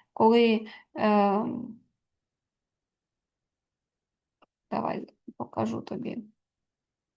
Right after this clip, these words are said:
е, задача під номером п'ять, коли ми, е, цю сторону малювали, так?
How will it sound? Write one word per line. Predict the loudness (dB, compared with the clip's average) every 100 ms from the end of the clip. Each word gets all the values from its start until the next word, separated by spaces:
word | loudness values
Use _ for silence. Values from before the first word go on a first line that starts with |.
| _ -8
е, | -6 -4 -6 -8
задача | -8 -2 -2 -2 -6
під | -6 -2
номером | 0 2 2 0
п'ять, | 0 -2 -2 -4
коли | 0 2 4
ми, | 4 4 2 -2 -4
е, | -2 0 0 -2 -6 -14 _ _ _ _ _ _ _
цю | -2 -2
сторону | 0 2 2 2
малювали, | 2 2 2 2 0 -2
так? | 0 2 2